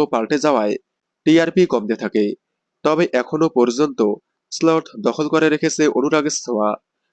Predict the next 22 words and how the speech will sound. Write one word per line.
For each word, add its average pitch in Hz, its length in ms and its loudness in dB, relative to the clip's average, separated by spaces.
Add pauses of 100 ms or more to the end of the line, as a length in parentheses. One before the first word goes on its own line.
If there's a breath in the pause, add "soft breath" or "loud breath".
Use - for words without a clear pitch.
(120)
গত 139 200 0 (120)
সাতই 156 440 0
ফেব্রুয়ারি 135 540 2 (380)
সফলতার 151 580 -2
সাথে 147 320 -2 (140)
তিন 156 220 2
বছর 151 280 0
পূরণ 110 260 0
করেছে। 104 380 -2 (680)
আজ 156 200 -2 (160)
দেখতে 123 300 2
দেখতে 147 300 0 (760)
অনুরাগের 156 460 2
ছোঁয়া 160 280 2
প্রথম 143 480 0
পর্ব 120 280 0
থেকে 143 320 -2 (540)
এক 131 160 -4
হাজার 156 280 0
পর্বে 156 340 2
পা 113 160 -2
রাখল। 107 280 -4